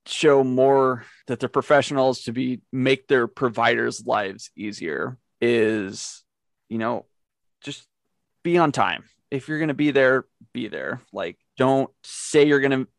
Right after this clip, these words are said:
you know, make a flight or do a contract and then flake out on it, or say you're gonna be at a boat and flake out on it. Just be there when you told your provider,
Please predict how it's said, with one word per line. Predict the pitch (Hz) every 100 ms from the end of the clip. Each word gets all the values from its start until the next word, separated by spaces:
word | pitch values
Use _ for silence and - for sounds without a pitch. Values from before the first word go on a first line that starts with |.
| -
you | 120
know, | 104 101 120 - - -
make | 123 127 -
a |
flight | 117 127 117 117
or |
do | 117 123
a |
contract | - 123 113 117 110 113 -
and | 110 120
then | 117 117 113 -
flake | - 127 123
out | 104 92
on | 80 80
it, | 78 -
or | 123 120 113 - _ _
say | - 131
you're | 127
gonna | 123
be | 113 120
at |
a | 117
boat | 110 107 -
and | - 120
flake | 120 104
out | 87 82
on | 80 85
it. | -
Just | 131 120 - - _ _ _ _ - _
be | 151 156
there | 143 139 135 127 _
when | 127 135 131 123 _ _ -
you | 127 120
told | - 127 123
your | 120
provider, | 120 123 120 120